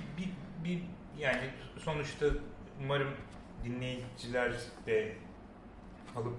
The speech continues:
en azından hani inceleme şansına sahip olurlar. Açılışı Katalonya'da, bir İs-, İspanya'dan, Katalonya'dan yaptık. Sonra Ankara, Düzce, işte Açık Radyo,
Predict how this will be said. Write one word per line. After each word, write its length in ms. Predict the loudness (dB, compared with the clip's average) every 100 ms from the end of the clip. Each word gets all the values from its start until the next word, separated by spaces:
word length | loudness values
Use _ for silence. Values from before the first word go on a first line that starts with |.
| -2
en 160 | 2 2
azından 260 | 2 0 0
hani 480 | -2 -4 -4 -2
inceleme 360 | -2 0 0 0
şansına 1300 | 0 0 0 -4 -8 -12 -12 -14 -12 -8 -2 0 0
sahip 360 | 0 0 0 -2
olurlar. 420 | 0 2 2 4
Açılışı 760 | 2 2 0 2 4 4 4 2 -6 -10 -12 -14 2
Katalonya'da, 600 | 4 6 8 6 4 2
bir 40 | 0
İs-, 380 | 0 -4 -6 -6 -6
İspanya'dan, 600 | 4 6 6 6 4 2
Katalonya'dan 680 | 0 0 2 2 4 4 4
yaptık. 420 | 4 0 -4 -8 -8 -14 -14 -14 -14 -14 -4
Sonra 480 | 2 6 8 8 6
Ankara, 720 | 4 6 8 8 8 6 0 -8 -12 -14 -14 -10 -2
Düzce, 540 | -2 -2 2 6 6 4 -4 -12 -14 -12 -10
işte 160 | -4
Açık 340 | -2 -2 0 4
Radyo, 340 | 4 4 4